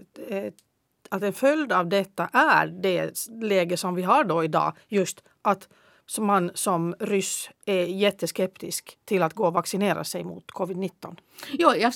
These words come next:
Speaker 2: jag ser det faktiskt så. Och, och det här, ehm, jag har nästan, om, om, om du skulle ha ställt mig den här frågan för ett halvår sedan,
Speaker 1: Mm.
Speaker 2: så skulle jag kanske ha svarat på ett annat sätt.
Speaker 1: Mm.
Speaker 2: För då hade jag själv suttit här i Finland,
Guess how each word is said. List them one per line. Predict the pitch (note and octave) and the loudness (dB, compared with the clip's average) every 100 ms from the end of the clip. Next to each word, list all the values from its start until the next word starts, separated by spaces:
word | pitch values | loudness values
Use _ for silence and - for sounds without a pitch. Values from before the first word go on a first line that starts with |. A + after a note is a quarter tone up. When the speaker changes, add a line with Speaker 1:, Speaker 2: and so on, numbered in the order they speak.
| - | -2
Speaker 2:
jag | D4+ | -2
ser | G#4 F4+ | 0 2
det | F3+ | 0
faktiskt | - - C3+ - | -2 -6 -6 -2
så. | F#3 C#3 - - A3+ | 2 2 0 -10 -2
Och, | G#3 F3+ | 4 6
och | G3 | 6
det | G#3+ | 4
här, | B3+ E4 D4 - | 2 0 0 -6
ehm, | - F2 - - - - - - - - | -12 -12 -12 -14 -18 -20 -20 -20 -16 -6
jag | F#3 | -4
har | G#3+ A3 C4 | -2 4 6
nästan, | F4 - F4 B3 - - | 6 4 2 0 -4 0
om, | B3+ C4 | 2 4
om, | C#4 B3+ | 2 2
om | - C4+ C#4+ G#3+ | 4 4 4 0
du | C4 | -2
skulle | C#4+ | -2
ha | |
ställt | C#4 F4 E4+ | 2 0 0
mig | B3+ | -2
den | G#3+ | -2
här | A3 | -4
frågan | G3+ A#3+ G#3+ F3 F3 | -2 0 2 2 0
för | F#3 D#3+ - - | 0 -2 -2 -6
ett | E3 | -4
halvår | G#3 F#3 D3+ - | 2 4 4 -2
sedan, | - - | -6 -6
Speaker 1:
Mm. | F#3 F#3+ _ _ - | -6 -8 _ _ -8
Speaker 2:
så | G#3+ | -4
skulle | - | 0
jag | F3+ | 0
kanske | F#3 F3+ | 0 -2
ha | G3 | -4
svarat | G3 C4+ D3+ D3 | 0 0 0 -2
på | C3 | -6
ett | D3+ | -4
annat | D3 - | -4 -6
sätt. | - D#3+ | -2 0
Speaker 1:
Mm. | F#3+ F#3 - B3+ B3 | -2 -8 -16 -18 -4
Speaker 2:
För | - | 2
då | B3+ | 4
hade | C4+ A#3 | 4 2
jag | F#3+ | 0
själv | B3 A#3 | 2 2
suttit | E3+ F3+ - F#3+ | 0 -4 -4 -4
här | E3 | -2
i | E3 | -2
Finland, | A3+ G#3+ E3+ C3+ C#3 | -2 0 2 0 -2